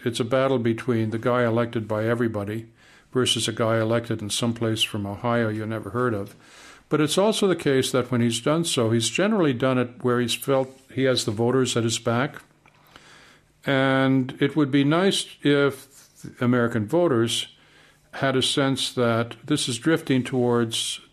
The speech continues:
a very different kind of government than the one we want or the one the framers wanted. And we'd like to return to a, a regime of, of divided government of, of, of some kind.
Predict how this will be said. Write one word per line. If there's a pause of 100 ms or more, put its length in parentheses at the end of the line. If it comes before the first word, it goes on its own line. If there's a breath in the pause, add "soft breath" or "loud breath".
(240)
a
very
different
kind
of
government
than
the (120)
one
we
want
or
the
one
the
framers
wanted. (840 loud breath)
And
we'd
like
to
return
to (300)
a,
a
regime
of,
of
divided
government
of, (180)
of,
of
some
kind.